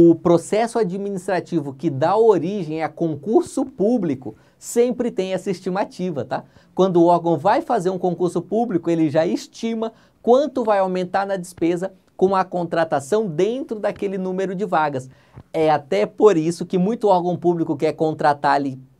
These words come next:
trinta servidores novos. Aí ele vai e faz o concurso com duas vagas. Não é só porque ele não quer gerar direito adquirido lá na jurisprudência do S T J, não. Mas é também porque,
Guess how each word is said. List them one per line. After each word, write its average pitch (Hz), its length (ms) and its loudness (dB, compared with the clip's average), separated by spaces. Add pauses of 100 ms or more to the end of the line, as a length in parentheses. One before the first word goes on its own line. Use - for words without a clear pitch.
trinta 262 440 0
servidores 196 520 4
novos. 135 380 0 (260)
Aí 151 200 4
ele 170 160 2
vai 160 180 4
e 185 40 -6
faz 175 240 0
o 151 60 -6
concurso 156 500 -2
com 175 200 0
duas 202 560 0
vagas. 120 440 -4 (200)
Não 233 240 2
é 285 60 0
só 220 180 0
porque 214 240 2
ele 208 140 4
não 190 120 -6
quer 180 200 -2
gerar 170 260 2
direito 156 340 0
adquirido 151 600 0
lá 131 100 2
na 139 140 -2
jurisprudência 139 560 -2
do 147 80 -4
S 143 140 -4
T 156 120 0
J, 139 320 0
não. 131 220 -4 (360)
Mas 151 240 4
é 165 80 4
também 170 420 2
porque, 185 500 0